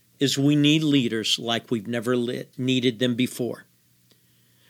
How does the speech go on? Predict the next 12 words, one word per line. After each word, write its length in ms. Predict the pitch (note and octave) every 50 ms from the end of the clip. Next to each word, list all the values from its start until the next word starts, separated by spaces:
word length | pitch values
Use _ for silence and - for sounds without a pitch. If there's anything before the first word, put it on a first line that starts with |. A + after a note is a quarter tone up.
| _ _
We 140 | - D3+ D#3+
need 240 | D3+ D#3 D#3+ E3 D3+
leaders 640 | C#3+ D3 D#3 D#3+ E3+ E3 F#3 F#3+ F#3 F3 - - - -
on 160 | D#3+ D3+ D3
a 60 | D#3
level 420 | D3+ D3 D3+ D3+ C3+ - B2+ A2+ A2+
like 260 | A#2 A#2 A2+ - -
we've 180 | C3 A#2+ G#2 G#2
never 280 | B2+ B2+ B2+ G#2+ B2
needed 380 | A#2+ A#2 A#2 A#2 G#2+ A2 A2 G#2
them 160 | A2 A2 A2
before. 500 | G2 G#2 G2 - - B2 A#2+ A2+ A#2 -